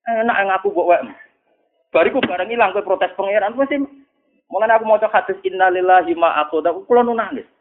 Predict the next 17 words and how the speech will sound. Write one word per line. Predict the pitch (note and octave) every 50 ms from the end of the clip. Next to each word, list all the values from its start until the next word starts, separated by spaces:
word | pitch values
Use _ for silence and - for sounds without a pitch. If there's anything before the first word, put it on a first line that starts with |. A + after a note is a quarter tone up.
| _ _ _
Berarti | _ G#2+ G#2+ - C4
Nabi | - A#2+ G#2 - - -
yen | B2 A#2
Nabi | A#2 A#2+ A2+ - - -
tenan, | - - A2 G2+ - - - - - -
hebat | - - A2+ A#2+ - - - -
tenan. | - - - - - _ _ _ _ _ _ _ _ _ _ _
Ora, | A3+ G#3+ G3+ G3+ G3+
ora | G3+ G#3 G#3
paham, | A3 G#3 G3 G3+ F#3+ F3 D#3 D3+
maca | D#3+ D#3+ E3+
ngono | E3 E3+ G3
biasa | F#3+ - B2+ - G2 - -
ae. | G#2 D3+ F3+ - F2 - - A#3+ - - - E4+ - - _ _ _ _ _ _ _ _ _ _ _ _ _ _ _ _ _ _ -
Mergo | G#2 A2 - - C3+
bingung | - D#3 C3+ D3 C#3 C#3+
maknane | C#3 - C3+ B2 B2+ C3 C3